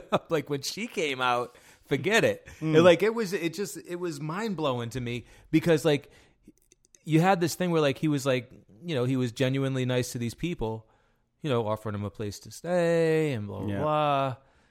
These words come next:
Speaker 1: You know, "Come on in. Like, you know, I'm gonna be there for you. I'm your, I'm, I'm your, I'm basically your servant while you stay in our hotel, whatever you need, blah, blah, blah."
Speaker 2: Yep.
Speaker 1: And, and here he is killing people. And, like, the immediately, the immediate, like, feeling is to think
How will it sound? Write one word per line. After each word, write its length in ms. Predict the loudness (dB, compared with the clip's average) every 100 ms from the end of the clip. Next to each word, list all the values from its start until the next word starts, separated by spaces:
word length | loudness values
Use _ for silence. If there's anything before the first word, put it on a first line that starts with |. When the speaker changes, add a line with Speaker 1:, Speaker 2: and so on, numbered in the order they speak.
| _
Speaker 1:
You 60 | -6
know, 160 | -2 -2
"Come 180 | -4 -8
on 180 | -6
in. 480 | -4 -2 0 0 -2
Like, 160 | -6 -10
you 60 | -10
know, 100 | -8
I'm 200 | -8 -6
gonna 140 | -6
be 180 | -4 -4
there 180 | -2 -4
for 200 | -4 -6
you. 60 |
I'm 120 | -6
your, 260 | -6 -6 -8
I'm, 320 | -8 -8 -8 -10
I'm 200 | -10 -8
your, 180 | -10 -12
I'm 140 | -10 -6
basically 500 | -4 -4 -6 -8 -4
your 160 | -4
servant 440 | -4 0 0 0 -4
while 160 | -4
you 120 | -2 -4
stay 240 | -2 0
in 80 | 2
our 140 | 2
hotel, 540 | 2 0 0 2 2 0
whatever 300 | -2 -4 -2
you 140 | -4
need, 380 | -2 0 0 -2
blah, 120 | -4
blah, 120 | -6
blah." 340 | -4 -2 -2 -2 -6
Speaker 2:
Yep. 320 | -2 0 -2 -6 _ -4
Speaker 1:
And, 500 | 0 0 0 -2 -6 -12
and 140 | -6 0
here 180 | 2 4
he 80 |
is 120 | 2 0
killing 280 | 0 2
people. 300 | 2 2 2
And, 80 | 2
like, 240 | 0 -2 -2
the 400 | -2 0 -4 -4
immediately, 840 | 0 2 2 0 -2 -4 -6 -6
the 120 | -6
immediate, 500 | -4 -4 -2 -4 -4
like, 220 | -8 -10 -10 _ -4
feeling 520 | 0 0 -2 -6 -10 _ _ _ _ -6
is 240 | -2 -2
to 120 | -4 -6
think 320 | -2 -2